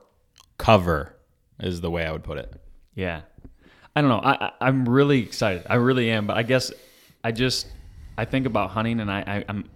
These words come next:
Speaker 2: in my mind, I go to these, like, like, I don't know. I love seeing corn stalks, like, brown corn stalks or beans, and
Speaker 1: Yeah.
Speaker 2: like, being close to that, and, like, just,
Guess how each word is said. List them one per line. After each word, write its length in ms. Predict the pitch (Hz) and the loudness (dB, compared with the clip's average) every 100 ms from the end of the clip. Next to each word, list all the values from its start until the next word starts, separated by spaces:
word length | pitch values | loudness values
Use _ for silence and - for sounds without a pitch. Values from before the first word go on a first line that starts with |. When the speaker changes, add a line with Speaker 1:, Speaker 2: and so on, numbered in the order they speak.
| - | -12
Speaker 2:
in 80 | 110 | -4
my 160 | 107 101 | 0 2
mind, 340 | 98 101 101 | 2 0 0
I 60 | 92 | 0
go 180 | 92 98 | 0 -2
to 60 | |
these, 340 | 92 92 87 - | -2 -4 -6 -8
like, 380 | 69 - - _ _ _ _ _ _ _ _ _ _ _ - | -10 -14 -20 _ _ _ _ _ _ _ _ _ _ _ -14
like, 140 | 98 | -8
I 40 | 92 | -4
don't 100 | 104 | -2
know. 80 | 90 | -2
I 100 | 95 | -4
love 520 | 92 90 90 90 76 - | -2 0 2 0 -4 -16
seeing 340 | - - 92 87 | -12 -8 -6 -6
corn 340 | - 90 85 | -10 -10 -8
stalks, 460 | 85 85 82 - - | -8 -10 -10 -12 -14
like, 200 | - - | -14 -14
brown 520 | 98 95 92 90 92 | -12 -4 -2 0 -2
corn 260 | - 90 90 | -4 -6 -6
stalks 460 | - 87 82 - | -6 -6 -6 -8
or 60 | 90 | -12
beans, 600 | 82 95 95 92 87 85 | -8 -6 -4 -4 -6 -8
and 100 | 87 | -6
Speaker 1:
Yeah. 80 | 82 | -6
Speaker 2:
like, 180 | 82 90 | -6 -4
being 200 | 107 95 | -2 -4
close 320 | - 92 - | -6 -6 -4
to 100 | 104 | -4
that, 180 | 95 - | -2 -2
and, 80 | 98 | -4
like, 200 | 90 85 | -6 -6
just, 300 | 104 95 | -6 -6